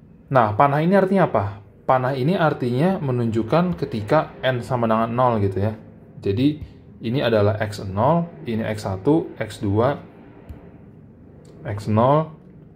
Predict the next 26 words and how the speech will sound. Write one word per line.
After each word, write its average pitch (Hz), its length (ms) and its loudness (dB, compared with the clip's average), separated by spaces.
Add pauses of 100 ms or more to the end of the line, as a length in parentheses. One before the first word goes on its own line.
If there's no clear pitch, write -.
(260)
X 101 160 -10
satu, 131 560 0
X 107 160 -8
dua, 113 480 0 (240)
X - 240 -12
minus 110 560 -6 (240)
satu, 107 480 0
X - 160 -6
minus 104 240 -4
dua 107 400 2
gitu. 85 200 -16 (2250)
X 127 240 -2
Z-nya 180 480 2
apa 139 320 -4
dan 110 160 -6
R 113 160 -10
O 110 80 -6
C-nya 123 400 -8
apa? 95 240 -10 (960)
Kita 131 240 2
bisa 151 240 2
lihat 127 240 2
pada 117 240 2
tabel 107 320 2
ini 123 240 -2 (400)
bahwa 127 560 0